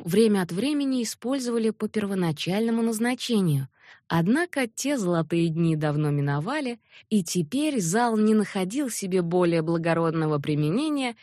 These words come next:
нежели для заседаний карточного клуба,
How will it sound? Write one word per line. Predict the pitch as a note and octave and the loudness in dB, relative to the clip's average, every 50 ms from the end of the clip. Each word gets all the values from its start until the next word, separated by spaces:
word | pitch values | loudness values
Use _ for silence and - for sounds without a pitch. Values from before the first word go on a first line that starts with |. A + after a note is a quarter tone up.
| - - _ _ _ | -20 -20 _ _ _
нежели | C4+ D4 E4+ E4+ D#4+ C4 C#4 C#4 C4+ C4+ | -2 0 0 0 0 0 0 0 -2 -2
для | B3 G#3 A3 A#3 A#3+ | -2 0 0 0 0
заседаний | A3 G3+ G3+ F#3 - - E3+ D#3 D3+ F3 B3+ C#4 C4+ B3+ B3+ B3+ A3+ | 0 0 0 -2 -2 -2 -2 -2 0 0 0 0 0 0 0 -2 -4
карточного | - - - F#3 G3 G3+ G3+ G3 F#3+ - - - G#3 G#3 G#3+ A3+ | -6 -4 -2 -2 -2 -2 -2 -4 -6 -4 -2 -2 0 0 0 -2
клуба, | A3 - B3+ B3+ B3+ A#3+ G#3+ F3+ D3 D3+ C3+ C#3 | -4 -2 -2 0 0 2 0 2 2 2 0 0